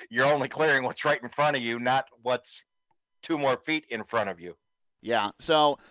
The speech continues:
Speaker 2: I don't know. I've been preaching, I've been barking up that tree since two thousand thirteen, since the Mud Summer Classic with the,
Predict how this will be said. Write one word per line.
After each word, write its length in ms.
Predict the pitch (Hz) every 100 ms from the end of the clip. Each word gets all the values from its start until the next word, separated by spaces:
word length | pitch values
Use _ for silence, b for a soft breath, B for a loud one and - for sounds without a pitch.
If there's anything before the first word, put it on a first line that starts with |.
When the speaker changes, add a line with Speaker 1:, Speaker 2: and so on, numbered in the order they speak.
| b
Speaker 2:
I 100 | 208
don't 80 | 196
know. 180 | 175
I've 220 | 165 180 208
been 240 | 196 180
preaching, 560 | - 202 - 175 165 -
I've 180 | 139 160
been 120 | 170
barking 340 | 160 170 165
up 100 | 147
that 180 | 151 151
tree 220 | - 151
since 220 | 143 139 117
two 140 | 151
thousand 320 | 139 139 135
thirteen, 480 | 139 135 - 135 131
since 260 | - 131 -
the 80 |
Mud 200 | 123 131
Summer 240 | - 143 123
Classic 500 | - 135 135 135 117
with 140 | 110
the, 280 | 120 110 110